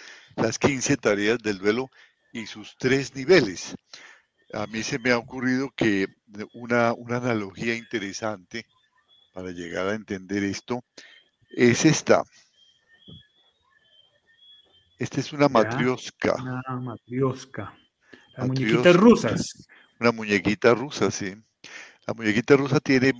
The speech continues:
Speaker 1: profundos significados para la cultura rusa y para la cultura or-, ortodoxa rusa, ¿no? Ellos son cristianos ortodoxos.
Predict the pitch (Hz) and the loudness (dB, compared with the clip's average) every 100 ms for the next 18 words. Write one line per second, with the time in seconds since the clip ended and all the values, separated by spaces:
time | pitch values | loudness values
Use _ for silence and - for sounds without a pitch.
0 | - 127 120 160 175 160 139 101 90 104 | -4 -2 -2 -4 -8 -6 -4 -4 -4 -6
1 | 87 104 104 104 101 92 92 - 87 117 | 0 4 4 4 2 2 2 -2 -14 2
2 | 104 107 104 110 104 98 90 85 90 85 | 4 4 2 -4 2 2 2 -2 -8 -12
3 | 104 98 98 - 95 95 - 90 104 113 | -2 -2 -2 -10 -12 -12 -12 -6 -6 -4
4 | - 90 85 - - - - _ _ - | -6 -4 -6 -8 -20 -20 -20 _ _ -20
5 | 90 92 90 - 82 - 107 - - 98 | -18 -14 -10 -6 -6 -8 -16 -16 -16 -16
6 | - 92 95 98 95 90 - - - _ | -12 -12 -12 -14 -18 -20 -20 -20 -20 _
7 | _ _ _ 107 - - 113 98 127 - | _ _ _ -6 -6 4 4 4 -4 -16
8 | - - 92 - 95 98 - - 104 | -18 -18 -18 -6 -2 -2 -4 -12 -16